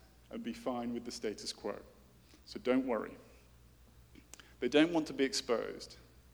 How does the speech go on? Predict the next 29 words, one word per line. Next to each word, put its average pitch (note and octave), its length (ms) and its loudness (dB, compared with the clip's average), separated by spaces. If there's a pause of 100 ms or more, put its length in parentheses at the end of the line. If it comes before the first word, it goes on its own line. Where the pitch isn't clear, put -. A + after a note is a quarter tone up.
(480)
but A#2 380 2
they B2 140 0
cannot C#3+ 440 -4
help D3 400 -6
being A2 340 -6 (640)
in B2 140 -4
the A#2+ 80 -6
presence A2+ 400 -2
of G#2 80 -10
Jesus. - 440 -12 (1300)
Verse B2 160 4
twenty-eight, A#2 580 -2 (640)
"When C#3+ 160 6
he E3+ 140 2
saw D#3+ 300 6
Jesus, A2+ 460 0
he C3 120 6
fell D#3 300 6
down D3 220 8
before B2+ 360 4
him G#2 180 -4
and A2 120 -4
shouted B2+ 440 0
at - 100 -12
the A#2+ 60 -8
top - 200 -10
of A2+ 100 -12
his A2+ 120 -6
voice, G#2+ 420 -4